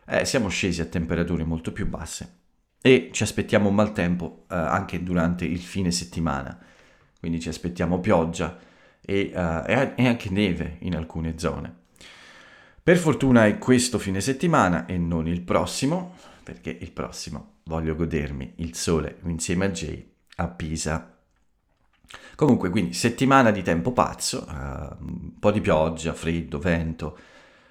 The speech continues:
Nella mia città non è stato troppo terribile, però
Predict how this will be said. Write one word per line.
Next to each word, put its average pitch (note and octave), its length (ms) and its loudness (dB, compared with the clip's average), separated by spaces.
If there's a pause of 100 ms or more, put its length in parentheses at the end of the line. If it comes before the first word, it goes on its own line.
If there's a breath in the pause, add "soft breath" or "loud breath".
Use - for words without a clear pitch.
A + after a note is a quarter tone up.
(120)
Nella A2 200 6
mia A2+ 200 8
città F2+ 380 0
non E2+ 160 2
è D#2+ 40 0
stato D#2+ 340 -2
troppo D2 320 -6
terribile, D#2 580 -4 (220)
però - 220 2